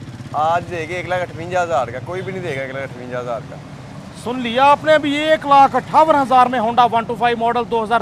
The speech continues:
Speaker 2: तेईस। जी हाँ, तेईस model Honda वन टू फ़ाइव एक अट्ठावन में मिलेगा आपको मियाँ मीर Autos, मूंछों वाली सरकार के साहबजादे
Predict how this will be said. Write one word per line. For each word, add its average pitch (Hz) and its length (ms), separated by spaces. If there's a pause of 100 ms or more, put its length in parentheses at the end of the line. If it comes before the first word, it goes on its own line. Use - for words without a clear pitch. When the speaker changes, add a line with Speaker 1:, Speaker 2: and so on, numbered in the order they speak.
(100)
Speaker 2:
तेईस। 220 280
जी 262 140
हाँ, 233 220 (380)
तेईस 330 300
model 269 260
Honda 233 260
वन 226 120
टू 220 80
फ़ाइव 226 200
एक 226 160
अट्ठावन 214 320
में 226 80
मिलेगा 214 440 (380)
आपको 240 540 (320)
मियाँ 294 300
मीर 294 220
Autos, 226 360 (400)
मूंछों 302 300
वाली 277 200
सरकार 226 380
के 226 160
साहबजादे 202 680